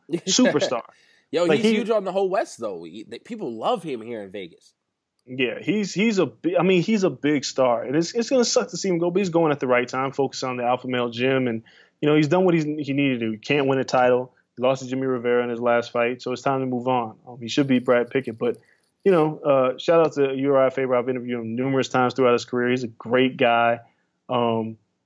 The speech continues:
Speaker 2: and, you know, calling it quits is, it's the right time.
Speaker 1: Definitely. Um, I don't know. His impact long-lasting, is Uriah a Hall of Famer?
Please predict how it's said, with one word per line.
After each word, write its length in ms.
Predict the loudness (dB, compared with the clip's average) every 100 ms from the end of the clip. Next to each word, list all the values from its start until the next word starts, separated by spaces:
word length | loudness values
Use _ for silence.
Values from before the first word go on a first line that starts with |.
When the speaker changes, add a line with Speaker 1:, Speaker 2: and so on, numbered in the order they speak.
| _ _ _ _ 0
Speaker 2:
and, 400 | 2 4 2 -2
you 180 | -2 0
know, 240 | 2 0
calling 320 | 0 2 2
it 40 | 2
quits 360 | 2 2 0
is, 160 | -8 -8
it's 160 | -10 -4
the 100 | -2
right 200 | -2 -4
time. 220 | -12 -14 _ _ _ _ _ _ _ _ _ _ _ _
Speaker 1:
Definitely. 400 | -6 -6 -12 -14
Um, 440 | -4 -2 -2 -6 -16 _ _ _ _ _ _ _ _ _ _ -20 -20 -20 -20 _ _ _ _
I 80 | -8
don't 120 | -4
know. 200 | -2 -2 -4 _ _ _ _ _ _ _ -12
His 180 | -12 -8
impact 500 | -8 -8 -6 -6 -8
long-lasting, 920 | -6 -6 -6 -8 -8 -10 -10 -12 -12 -18 _ _ _ _ _ _
is 220 | -10 -6
Uriah 360 | -6 -4 -2 -2
a 60 |
Hall 160 | -2 -4
of 100 | -6
Famer? 420 | -8 -8 -8 -16